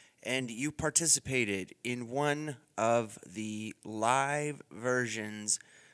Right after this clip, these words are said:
of the conference with Kay and David, uh, I wanna encourage you to, uh, think about coming back, attending again. Here's why. A couple reasons. One is, uh,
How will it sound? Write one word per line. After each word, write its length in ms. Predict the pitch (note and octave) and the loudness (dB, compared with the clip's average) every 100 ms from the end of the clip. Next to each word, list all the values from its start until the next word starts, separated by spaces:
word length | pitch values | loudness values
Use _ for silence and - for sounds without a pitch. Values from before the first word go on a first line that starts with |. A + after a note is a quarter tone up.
| _ - | _ -4
of 460 | A2 A2+ G#2+ G2 | 2 2 0 -4
the 80 | G#2 | -8
conference 720 | - A#2 A2 - G2+ C3 - | -2 -2 -2 -4 -6 -2 -4
with 300 | A2 G#2 - | -2 -8 -10
Kay 260 | - G#2+ G2+ | -6 -4 -4
and 140 | G2 | -6
David, 460 | F#2 F#2+ G#2 D#3+ D3+ - - - - | -8 -4 0 -2 -2 -16 -20 -20 -8
uh, 180 | G#2+ A2 A#2+ | -2 0 0
I 60 | |
wanna 400 | A#2 B2 B2 B2 - _ - - | -2 0 0 -2 -6 _ -14 -10
encourage 440 | A#2 C#3 A#2+ G#2+ | -4 0 0 -2
you 140 | A2+ A#2 | -4 -4
to, 540 | - C3 G#2+ G#2+ G2+ - _ - | -4 -4 -4 -4 -6 -10 _ -10
uh, 220 | F#2+ G#2 | -8 -8
think 300 | - E3 D#3+ | -6 -4 -4
about 380 | B2+ A#2+ A2+ - _ _ - | 2 4 4 0 _ _ -16
coming 300 | - B2+ A2 | -12 -10 -8
back, 420 | G2+ G#2 G#2 - | -4 -4 -4 -8
attending 520 | G2+ - A2 G#2 G2+ G2 | -16 -10 -10 -8 -10 -10
again. 440 | G2 G#2+ F#2+ F#2 - - _ | -4 -4 -4 -14 -20 -20 _
Here's 260 | E3+ F3 - | 2 2 2
why. 160 | F#2+ - | -2 -4
A 60 | - | -8
couple 280 | - D#3+ B2+ | -2 -2 -2
reasons. 540 | G#2 G2 F#2+ G2+ B2+ C3+ - - - _ | -6 -6 -6 -6 -6 -8 -10 -20 -20 _
One 520 | C#3+ E3+ C#3 C3 C3+ - A#2 | 2 4 6 4 -4 -8 -2
is, 580 | C3 A#2 A2 A#2 - - _ _ _ - | 2 2 2 2 2 0 _ _ _ -12
uh, 240 | G#2+ G#2+ | -8 -6